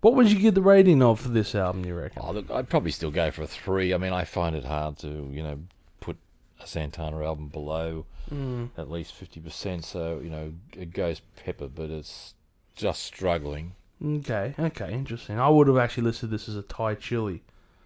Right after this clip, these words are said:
Speaker 2: Hmm.
Speaker 1: given it a two out of six just because it's meh.
Speaker 2: Yeah, I wouldn't disagree with that. I mean, I, as I said, I,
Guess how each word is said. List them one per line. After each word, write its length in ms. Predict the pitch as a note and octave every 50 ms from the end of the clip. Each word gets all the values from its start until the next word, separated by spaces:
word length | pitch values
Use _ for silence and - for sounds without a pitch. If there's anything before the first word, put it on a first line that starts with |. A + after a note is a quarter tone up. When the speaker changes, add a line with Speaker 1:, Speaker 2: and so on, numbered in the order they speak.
| _ _ _ _
Speaker 2:
Hmm. 160 | - E2 E2 E2
Speaker 1:
given 240 | D#3 B2+ A2 A2 G#2
it 100 | G2 F2+
a 20 |
two 280 | - - - A#2+ G#2 G2
out 100 | F2+ C2+
of 100 | - -
six 400 | - - - F2 - - - -
just 180 | F#2 G2+ -
because 400 | - - - - G#2+ G2+ F2+ E2+
it's 380 | F#2 F2+ - - - - - - - - _ _ _ _ _ _ _ - - _ - _ _ _ _
meh. 240 | - A#2+ A2 G#2+ G2+ - - - _ _ _ _ _ -
Speaker 2:
Yeah, 260 | A2+ G#2+ G2+ F2+ G2
I 40 | G#2
wouldn't 280 | G#2 F2+ D#2 B1+ C2+
disagree 360 | B1+ B1 - C#2 C2+ C2+ C2+
with 140 | C2+ C2+ C2
that. 120 | C2 C#2+ C#2+
I 60 | C#2
mean, 160 | C2 C2+ C#2
I, 220 | C#2 C#2 C#2 C#2 D#2
as 160 | D2+ D2 D2
I 20 |
said, 220 | C2+ - - E2 D2+
I, 220 | D#2 D#2 D#2 C#2+